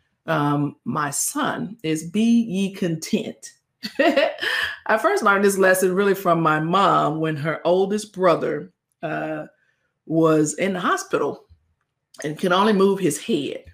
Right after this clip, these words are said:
right? And, uh, I was too small, too young to go to the hospital with her, but she came back and she was visibly upset when she walked into the house. And I was like, you know, "What, is he okay?" And she was, uh,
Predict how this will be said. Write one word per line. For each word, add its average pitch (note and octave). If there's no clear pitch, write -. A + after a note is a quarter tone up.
right? F3+
And, D#3+
uh, D3+
I G3+
was G#3+
too A#3
small, E3+
too F#3+
young E3
to E3
go D#3
to D#3
the E3
hospital D#3+
with A#3
her, E3
but -
she -
came F#3
back D3+
and D3
she -
was F#3+
visibly B3+
upset A3
when D3
she E3
walked E3
into D3+
the C3+
house. G3+
And E3+
I D#3+
was E3
like, D#3
you F3+
know, D#3+
"What, F3
is F3
he D#3
okay?" B3
And E3
she A3
was, D#3+
uh, -